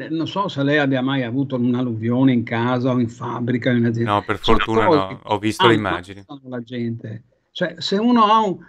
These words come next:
Speaker 1: Io ricordo dei miei clienti, amici, mi dicono: "Una bovolenta, bovolenta è sotto il livello del mare in quattro metri." <laughs> Questo qui, mio carissimo amico, aveva un
Speaker 2: Quattro
Speaker 1: deposito di
Speaker 2: metri, ragazzi.
Speaker 1: quattro metri, aveva un, un, un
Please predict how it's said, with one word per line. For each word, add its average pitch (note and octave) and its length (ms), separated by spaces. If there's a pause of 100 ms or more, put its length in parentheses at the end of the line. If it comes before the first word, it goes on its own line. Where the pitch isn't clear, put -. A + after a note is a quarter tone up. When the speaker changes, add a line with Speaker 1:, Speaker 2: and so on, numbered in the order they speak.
(140)
Speaker 1:
Io G3+ 200
ricordo E3 640
dei D3+ 120
miei D#3 240
clienti, C#3+ 600
amici, C3+ 420
mi C3+ 120
dicono: C3+ 220
"Una D#3+ 160
bovolenta, C#3 760 (240)
bovolenta D#3 480
è C#3 60
sotto E3+ 280
il C#3+ 60
livello C#3 240
del C3+ 100
mare C3+ 280
in A#2+ 80
quattro B2 320
metri." A2+ 420
<laughs> - 80
Questo - 300
qui, D#3+ 240 (320)
mio D3 180
carissimo C#3 460
amico, C#3 340
aveva E3 200
un C3+ 80
Speaker 2:
Quattro C3+ 100
Speaker 1:
deposito D3+ 440
di C#3+ 120
Speaker 2:
metri, C#3 260
ragazzi. - 340 (140)
Speaker 1:
quattro F#3+ 340
metri, B2 560 (300)
aveva F#3 400
un, D#3 260
un, D3+ 640
un C#3 260